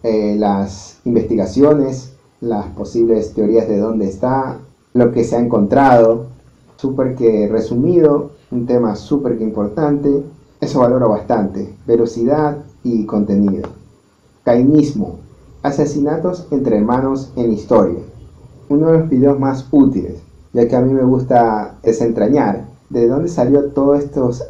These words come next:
arquetipos dentro de la literatura, de la ficción, de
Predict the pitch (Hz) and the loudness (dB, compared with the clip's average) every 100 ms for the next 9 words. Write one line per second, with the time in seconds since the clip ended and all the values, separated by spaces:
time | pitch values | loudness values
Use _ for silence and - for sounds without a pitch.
0 | - - 120 104 143 139 160 - 113 110 | -16 -6 -4 -2 -4 0 -2 0 0 -2
1 | - - - - - 120 113 110 104 104 | -6 -18 -20 -20 -8 2 2 4 2 2
2 | 101 104 104 - - 131 123 110 101 - | 2 0 -2 -4 -2 0 2 2 -2 -4
3 | 101 - 123 123 113 101 95 95 85 85 | -10 -2 0 2 0 -2 -2 -2 -4 -10